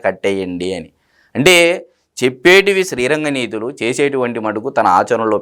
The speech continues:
పెట్టడు అని చెప్పేసి రాష్ట్ర ప్రజలందరికీ తెలుసు కాబట్టే ఈరోజు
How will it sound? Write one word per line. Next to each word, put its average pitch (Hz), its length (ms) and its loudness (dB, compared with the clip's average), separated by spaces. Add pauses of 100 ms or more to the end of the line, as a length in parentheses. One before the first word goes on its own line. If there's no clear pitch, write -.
పెట్టడు 110 420 0 (100)
అని 104 140 -6
చెప్పేసి 95 460 -2 (420)
రాష్ట్ర 113 340 0
ప్రజలందరికీ 113 500 -4 (120)
తెలుసు 180 240 2
కాబట్టే 151 540 2 (320)
ఈరోజు 110 280 -4